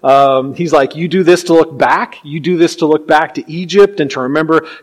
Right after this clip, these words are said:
God's protection from, from, from the death of your firstborn," right? You look back to the lamb that was slaughtered to keep you safe and to the law that came out of that event, the Mosaic law that, that was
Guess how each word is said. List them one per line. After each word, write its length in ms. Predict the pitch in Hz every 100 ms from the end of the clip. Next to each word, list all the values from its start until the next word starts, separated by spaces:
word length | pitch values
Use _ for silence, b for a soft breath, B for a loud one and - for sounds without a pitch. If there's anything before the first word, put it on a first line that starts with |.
| -
God's 340 | 151 175 -
protection 760 | - 143 - 196 - 202 190 185
from, 300 | 156 127 127
from, 360 | - 127 117 B B
from 180 | 160 135
the 80 | 123
death 280 | 151 180
of 80 | 165
your 100 | 131
firstborn," 760 | - 180 185 180 180 175 175 165
right? 240 | 156 160
You 120 | 147
look 200 | 143 139
back 280 | 120 165 180
to 80 | -
the 80 | 131
lamb 420 | 131 160 175 175
that 100 | 143
was 140 | 139 -
slaughtered 540 | - 170 175 175 156
to 60 | 151
keep 240 | 160 -
you 80 | 110
safe 640 | - - 196 185 180 - B B B
and 140 | 147
to 80 | 139
the 80 | 127
law 440 | 139 160 175 170
that 120 | 139
came 200 | 123 165
out 160 | 156 156
of 60 | 139
that 160 | 120
event, 400 | 113 127 180 180
the 80 | 151
Mosaic 520 | 131 123 151 180 170
law 380 | 160 165 170 170
that, 220 | 143 131
that 140 | 135 135
was 180 | 120